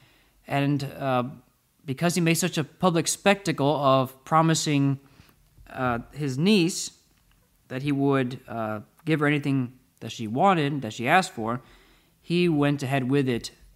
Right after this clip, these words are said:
uh, out of fear of what his, uh, attendees might be thinking.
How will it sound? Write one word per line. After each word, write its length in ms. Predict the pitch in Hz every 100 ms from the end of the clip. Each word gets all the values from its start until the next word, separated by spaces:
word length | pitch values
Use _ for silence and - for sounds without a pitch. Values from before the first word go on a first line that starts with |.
| _ -
uh, 40 |
out 220 | 123 120 127
of 100 | -
fear 320 | 165 165 143
of 160 | 123
what 300 | 123 123 - - _ _ _ _ _ _ _ -
his, 360 | 131 120 117 117
uh, 220 | 107 104
attendees 680 | - - 143 139 147 131 107
might 200 | 113 113
be 120 | 104
thinking. 400 | 117 120 104